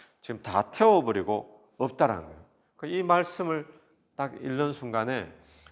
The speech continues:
어떤 느낌이 됩니까? 아, 어제 두 아들 나답과 아비후, 본문에서는 바로 그날이죠.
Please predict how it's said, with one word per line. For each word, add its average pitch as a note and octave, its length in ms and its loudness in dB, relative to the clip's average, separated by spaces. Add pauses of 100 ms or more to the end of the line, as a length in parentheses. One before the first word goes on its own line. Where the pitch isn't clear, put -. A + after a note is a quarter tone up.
어떤 D#3 380 4
느낌이 E3+ 320 -2
됩니까? F#2+ 480 -4 (420)
아, D#3 200 4 (260)
어제 D#3 300 2
두 C3 200 6
아들 A2 380 4 (300)
나답과 A2+ 600 2
아비후, F#2+ 240 -6 (720)
본문에서는 E3+ 600 4
바로 A2+ 240 2
그날이죠. D#3+ 540 4